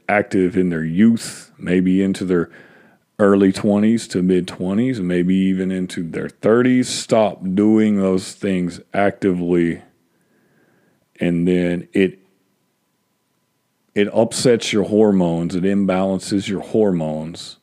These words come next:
which then creates different emotional pathways in your body, which then causes you to feel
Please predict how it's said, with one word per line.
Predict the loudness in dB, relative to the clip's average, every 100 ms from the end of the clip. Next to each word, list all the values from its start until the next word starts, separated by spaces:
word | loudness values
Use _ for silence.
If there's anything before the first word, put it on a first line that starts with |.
| _ _
which | -10 -10 -4
then | 0 0
creates | 0 0 2 2 -2
different | -8 0 0 0 -4 -4 -4
emotional | -4 0 -2 -4 -8 -8 -10 _
pathways | -8 -6 -6 -4 -4 -2 -6 -8
in | -8 -6
your | -6
body, | -6 -4 -2 0 -2 -4 -8 -20 -20 -20 -20 _
which | -8 -4
then | -2
causes | 2 2 2 0
you | 0
to | 0 -2
feel | -4 2 4 6 4 0